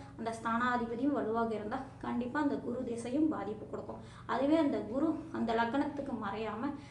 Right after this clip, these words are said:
நல்ல ஸ்தானத்துல உட்கார்ந்து பாதிக்கப்படாம வக்ரம் நீச்சம் அடையாம நல்ல அமைப்புல இருக்கும் பட்சத்துல குருவுடைய திசையும் ராஜயோகத்தையும் நன்மையும் அதிகமா தரக்கூடிய வாய்ப்பு உண்டு.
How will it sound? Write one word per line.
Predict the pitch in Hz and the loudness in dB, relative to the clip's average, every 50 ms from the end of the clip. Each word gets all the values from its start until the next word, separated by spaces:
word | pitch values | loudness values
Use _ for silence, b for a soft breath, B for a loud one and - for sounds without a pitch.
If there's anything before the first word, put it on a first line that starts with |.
| B B - 226 | B B -6 -4
நல்ல | 220 220 240 277 277 - | -2 0 2 2 0 0
ஸ்தானத்துல | - - 240 226 226 233 240 233 - 233 233 214 208 | -2 -2 0 0 0 0 0 -2 -4 -4 -4 -4 -4
உட்கார்ந்து | 214 - 233 226 220 226 226 285 277 - - - 214 226 | -6 -6 -6 -6 -4 0 0 0 0 0 -6 -6 -2 0
பாதிக்கப்படாம | 233 226 233 240 269 262 247 233 233 214 208 202 220 214 208 214 233 254 269 220 | 2 2 2 2 0 -2 -2 -4 -4 -4 -4 -4 -4 -4 -4 -2 -2 -4 -2 -2
வக்ரம் | 208 190 - - 247 240 247 247 220 | -4 -6 -6 -6 -6 -4 -2 -2 -2
நீச்சம் | 220 - - - 240 226 226 220 | -2 -4 -6 -6 -6 -4 -4 -6
அடையாம | 196 202 202 196 202 220 262 - B B B B B B - - | -6 -6 -6 -6 -6 -6 -8 -8 B B B B B B -6 -4
நல்ல | 226 233 247 285 277 - 226 | -4 -2 0 0 0 0 0
அமைப்புல | 226 226 226 233 233 214 214 | -2 -4 -4 -4 -4 -6 -6
இருக்கும் | 214 208 - 226 233 - | -6 -6 -6 -8 -6 -6
பட்சத்துல | - - - - 285 - - - - - 226 | -6 -8 -4 -4 -4 -4 -6 -10 -10 -2 0
குருவுடைய | 277 294 294 285 277 240 233 214 208 | 2 2 4 2 2 2 0 -2 -2
திசையும் | 220 214 - 247 277 302 302 B B B B B - 240 | -2 -4 -2 -2 0 0 0 B B B B B -4 -2
ராஜயோகத்தையும் | 233 233 226 233 240 220 220 220 220 214 - - - 285 302 294 254 226 | 0 0 0 0 0 0 0 0 0 -2 -4 -4 -2 2 2 4 4 2
நன்மையும் | 220 220 220 220 233 254 262 254 214 | 0 -4 -4 -6 -4 -2 -2 -2 -2
அதிகமா | 226 220 220 226 226 226 226 - 220 | -4 -4 -4 -2 -2 -2 -2 -4 -6
தரக்கூடிய | 202 196 196 - - 226 233 226 208 | -8 -8 -8 -8 -8 -6 -6 -6 -6
வாய்ப்பு | 196 202 202 - 196 | -6 -8 -8 -8 -10
உண்டு. | 190 - | -10 -10